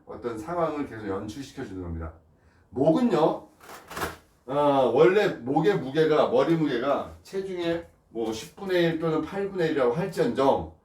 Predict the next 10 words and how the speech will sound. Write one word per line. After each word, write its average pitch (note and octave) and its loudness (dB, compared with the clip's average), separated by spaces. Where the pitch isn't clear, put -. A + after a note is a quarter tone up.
이 E3+ -4
목의 D3+ 2
무게가 C#3 2
우리 C3 0
몸에서 B2 -2
C자로 G#3 -2
들어와야지 - 0
역학적인 D3 -4
문제가 B2+ -2
없는데 B2+ 0